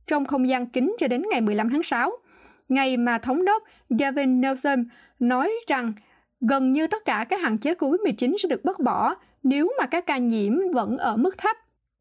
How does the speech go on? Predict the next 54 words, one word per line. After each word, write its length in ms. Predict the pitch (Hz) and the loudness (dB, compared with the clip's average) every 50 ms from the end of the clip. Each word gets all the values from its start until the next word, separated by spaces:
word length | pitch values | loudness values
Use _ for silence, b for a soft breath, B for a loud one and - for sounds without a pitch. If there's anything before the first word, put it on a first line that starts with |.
| _ _ _ _ _ _ _ _ _ _ | _ _ _ _ _ _ _ _ _ _
Nới 180 | 269 311 392 440 427 | 0 0 2 2 0
lỏng 180 | 294 233 240 | 0 0 -2
quy 160 | 262 349 339 | -2 -2 0
định 240 | 285 269 220 214 220 | 0 0 0 0 0
về 140 | 226 233 220 | 0 0 0
đeo 160 | 220 240 240 | 0 0 -2
khẩu 180 | 240 247 226 240 | 0 -2 -4 -2
trang 320 | 247 302 254 247 240 233 | -2 -2 -2 0 0 -2
cho 160 | 233 254 240 | 0 -2 -4
thấy 320 | 233 240 254 240 262 339 415 | -2 0 -2 0 0 0 0
nhiều 320 | 427 381 262 233 214 220 208 | 0 2 2 2 0 0 0
chiều 180 | - 226 220 | 0 -2 0
hướng 240 | 208 233 233 285 370 | 2 2 0 0 0
tích 180 | 403 440 - _ | -2 -4 -4 _
cực 200 | 294 240 226 - | -4 -4 -2 -2
về 360 | 214 226 233 220 220 214 214 208 - | -2 0 0 0 0 -2 -4 -6 -2
tình 200 | - 240 226 220 | -2 0 2 2
hình 240 | 226 247 226 220 214 | 2 2 2 2 2
dịch 140 | 208 220 196 | 0 0 0
bệnh 200 | 233 226 214 208 | -2 -2 -2 -2
ở 100 | - 254 | -2 0
Mỹ. 360 | 294 277 247 208 226 302 370 B B B B B B B B B | 0 2 2 2 2 2 0 B B B B B B B B B
Một 140 | 269 285 269 | -2 -2 0
số 120 | - 403 | -2 -2
cơ 140 | 403 392 339 | -2 -2 -4
sở 200 | - - 240 240 | -2 -2 -2 -2
kinh 200 | - 320 294 269 | 0 -2 0 0
doanh 180 | 277 269 262 | 0 0 0
của 100 | 262 254 | 0 0
người 180 | 254 311 294 247 | 0 0 0 0
Việt 320 | 226 226 226 214 202 208 | 0 0 0 -2 -2 -2
đang 200 | - 240 233 233 | -2 -2 0 -2
tìm 220 | 233 233 220 214 214 | 0 0 0 -2 0
cách 260 | - - 330 349 - | 0 -2 -4 -4 -2
thích 160 | - 415 415 | -4 -2 0
nghi 380 | 349 262 247 262 262 262 254 247 | 2 2 2 4 2 2 2 2
với 180 | 233 254 247 | 2 0 0
những 420 | 320 392 381 269 226 208 220 294 359 | 0 0 0 0 2 2 0 0 -2
chỉ 260 | 359 - 254 208 220 | 0 0 -2 0 0
dẫn 340 | 240 262 233 220 220 233 254 | 0 0 0 0 0 0 2
mới, 360 | 240 240 233 240 302 392 415 B B B B B B | 2 2 2 2 2 2 0 B B B B B B
trong 140 | - 339 320 | -2 -2 0
khi 220 | - 349 339 320 | 0 2 2 2
đề 180 | 277 269 240 226 | 2 0 -2 -2
cao 280 | 226 - 262 254 254 254 | -2 -2 -2 -2 -2 -2
sự 120 | - 240 | -4 -4
an 240 | 214 - 254 262 262 | -4 -2 -2 -4 -4
toàn 420 | 262 - 233 226 220 220 220 214 208 | -2 0 0 0 2 0 0 -2 -4
của 200 | - - 214 208 | -2 -2 -2 -2
khách 200 | 208 - 381 381 | 0 -2 -4 -2
hàng 260 | 330 294 247 226 226 | -2 -2 -2 -2 -2
và 100 | 214 226 | -2 -2
nhân 200 | 208 220 240 247 | 0 0 0 0
viên. 240 | 233 277 285 277 247 | 0 2 2 0 0